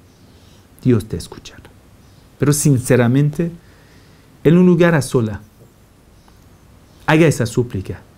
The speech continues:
rece a Dios. Di a Dios, "Muéstrame el camino de Abraham, muéstrame el camino de Moisés,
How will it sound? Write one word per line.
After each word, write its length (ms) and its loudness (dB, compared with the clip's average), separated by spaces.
rece 400 2
a 80 -6
Dios. 400 -16
Di 100 4
a 80 6
Dios, 480 2
"Muéstrame 460 -2
el 100 -8
camino 280 -2
de 140 -4
Abraham, 320 -10
muéstrame 440 0
el 80 -6
camino 340 -6
de 100 -10
Moisés, 500 -14